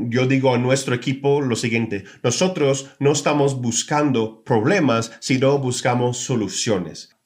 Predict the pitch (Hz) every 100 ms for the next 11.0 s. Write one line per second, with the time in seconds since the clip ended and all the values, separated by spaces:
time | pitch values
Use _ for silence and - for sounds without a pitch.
0 | - - _ - 143 170 175 156 147 139
1 | 143 139 - 113 110 - 190 196 185 107
2 | 98 - 107 101 104 - _ - 113 113
3 | 131 131 120 117 - 110 95 110 95 -
4 | 76 - - - _ _ _ _ _ _
5 | - 110 131 - _ - - - 135 135
6 | 131 127 208 180 135 131 131 - - 123
7 | 120 - - - _ _ - _ _ -
8 | 135 135 123 120 - 180 156 117 113 120
9 | 117 123 139 156 139 143 160 151 139 -
10 | - 143 135 135 - 117 104 - 85 80